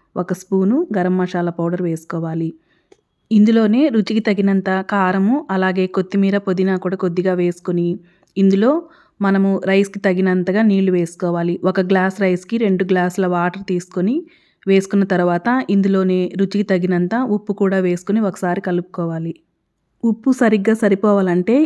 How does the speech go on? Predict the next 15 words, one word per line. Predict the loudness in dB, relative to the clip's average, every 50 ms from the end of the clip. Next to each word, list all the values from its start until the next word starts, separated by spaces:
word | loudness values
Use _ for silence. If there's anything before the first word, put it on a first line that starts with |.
| 2 2
ఈ | 2 4
నీళ్ళని | 6 6 4 4 4 4 4 4 4 2 0 2
టేస్ట్ | 2 2 2 0 0
చేసినప్పుడు | 0 2 2 2 0 -2 0 0 0 2 2 2 0 0 0
కొద్దిగా | 0 0 2 2 2 4 4
ఉప్పుగా | 4 2 2 0 -2 0 0 2
అనిపించాలి, | 2 2 0 0 0 0 0 0 -2 -4 -2 -2 -2 -2 -2
అప్పుడు | -4 -4 -2 0 2 2 4 4 2
ఉప్పు | 0 0 0 0
అనేది | 2 2 2 0 0
కరెక్ట్గా | -2 -2 -4 -4 -4 -4 -2 -2 -2
సరిపోతుంది. | -2 -2 -2 -2 -2 -2 -4 -2 -2 -2 -2 -2 -2 -4 -6 -10 _ _ _ _ _ _ _ _ _ _ -4
ఇక్కడ | -4 -2 0 0 2 2 2 0 0 0
రెండు | 2 2 4 4 4 2
గ్లాసుల | 2 2 2 2 0 0 0 0 0